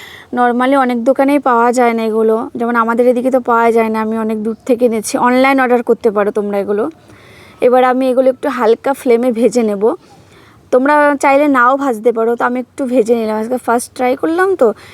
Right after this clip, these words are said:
সেই কারণে একটু ভেজে নিলাম। তোমরা কাঁচাও করতে পারো, কোনো সমস্যা নেই। এই যে দেখো, এগুলো হচ্ছে কুমড়োর বীজ আর সূর্যমুখীর বীজ। অবশ্যই দানাগুলো আগেই আমি ধুয়ে রেখেছিলাম, ধুয়ে রোদে শুকিয়ে নিয়েছিলাম।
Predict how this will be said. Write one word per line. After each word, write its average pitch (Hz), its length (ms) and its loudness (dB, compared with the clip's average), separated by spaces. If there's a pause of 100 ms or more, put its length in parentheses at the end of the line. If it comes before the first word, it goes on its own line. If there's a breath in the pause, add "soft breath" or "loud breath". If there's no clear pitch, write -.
(120)
সেই 247 180 2
কারণে 254 200 2
একটু 254 200 -4
ভেজে 240 300 0
নিলাম। 233 320 -2 (200)
তোমরা 247 220 0
কাঁচাও 254 400 0
করতে 240 340 -2
পারো, 208 220 0
কোনো 240 220 -4
সমস্যা 220 480 -6
নেই। 190 260 -6 (520 loud breath)
এই 226 120 2
যে 214 120 2
দেখো, 208 260 0
এগুলো 240 240 2
হচ্ছে 233 200 -4
কুমড়োর 233 460 0
বীজ 294 240 -2
আর 214 400 2 (380 loud breath)
সূর্যমুখীর 233 600 0
বীজ। 185 400 -4 (500 loud breath)
অবশ্যই 277 440 0
দানাগুলো 277 480 0
আগেই 277 320 2
আমি 285 200 0
ধুয়ে 254 280 -2
রেখেছিলাম, 262 500 -4
ধুয়ে 262 200 0
রোদে 254 240 2
শুকিয়ে 262 320 -4
নিয়েছিলাম। 233 500 -4